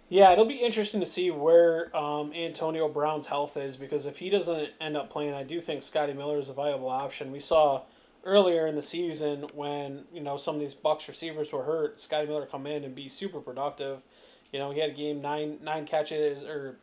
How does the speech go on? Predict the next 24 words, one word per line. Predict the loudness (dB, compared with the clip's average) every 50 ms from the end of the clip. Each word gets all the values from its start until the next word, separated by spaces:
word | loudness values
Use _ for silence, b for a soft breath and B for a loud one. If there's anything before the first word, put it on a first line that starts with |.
| _ _ _ -12
nine | -10 -8 -8 -4
targets | 0 4 4 4 4 2 -2 -6 -6
with | -8 -12 -10
six | -10 -10 -10 -10 -6
catches, | -4 -2 -2 -2 -4 -6 -8
a | -6
hundred | -6 -4 -4 -4 -4
nine | -4 -6 -6 -8 -8
yards | -6 -4 -4 -4 -4 -4 -6
and | -8 -10 -10
a |
touchdown, | -6 -6 -6 -6 -6 -4 -4 -4 -4 -4 -6 -10 -12 -16 b b b b b b b _ -4
five | 0 2 2 2 2 2
for | 0 -2
eighty-three | -2 -2 -6 -8 -8 -10 -12 -12 -10 -8 -6 -6
and | -6 -6
a | -4
touchdown, | 0 0 0 0 0 -2 -4 -2 -2 -2 -2 -4 -6 -6 -6 -8 -10
three | -14 -12 -10 -10 -10
for | -10 -8 -8 -6
eighty-three, | -6 -6 -8 -12 -12 -12 -12 -10 -8 -6 -6 -4 -6 -6
five | -8 -4 -2 0 0 0 -2 -2
for | -4 -4 -4 -4 -6
seventy-three. | -8 -6 -4 -2 -2 -2 -4 -8 -10 -12 -12 -12 -10 -10 -10 -10 -12